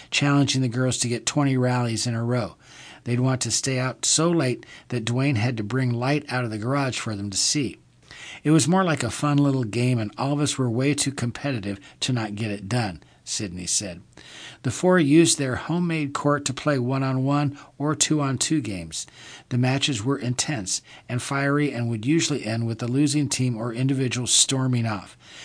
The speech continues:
The anger would linger throughout the evening. "We, we'd go to dinner and it'd be silent," Sydney said, "but the game to get, but the time together worked." Dike New Hartford volleyball coach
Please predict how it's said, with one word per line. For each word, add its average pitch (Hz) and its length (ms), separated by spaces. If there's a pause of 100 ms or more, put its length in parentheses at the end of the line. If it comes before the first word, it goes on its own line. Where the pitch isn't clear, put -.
(140)
The 113 140
anger 139 320
would 131 180
linger 151 380 (220)
throughout 120 400
the 110 180
evening. 92 360 (480)
"We, 139 260 (580)
we'd 127 120
go 120 140
to 120 100
dinner 135 300
and 123 160
it'd 113 160
be 110 140
silent," 117 540 (160)
Sydney 98 420
said, 104 340 (300)
"but 113 160
the 117 60
game 131 340
to - 140
get, 123 200
but 127 140
the - 80
time 135 300
together 127 460
worked." 110 440 (720)
Dike 139 280
New 180 140
Hartford 135 480
volleyball 123 480
coach - 400